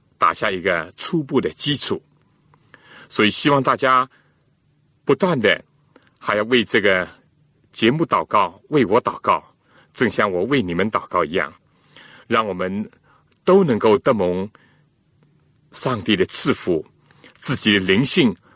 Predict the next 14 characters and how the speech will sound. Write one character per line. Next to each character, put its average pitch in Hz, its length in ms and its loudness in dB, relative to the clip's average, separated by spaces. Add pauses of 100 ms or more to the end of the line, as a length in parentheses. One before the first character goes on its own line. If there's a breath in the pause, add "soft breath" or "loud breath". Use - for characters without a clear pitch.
获 - 160 0
得 95 140 0
造 - 300 -6
就， - 280 -4 (1400)
日 107 140 2
后 95 220 0
对 92 160 0
别 101 180 2
人 87 320 -4 (360)
也 98 120 2
有 82 160 -2
所 - 180 -2
帮 82 240 -6
助。 - 240 -8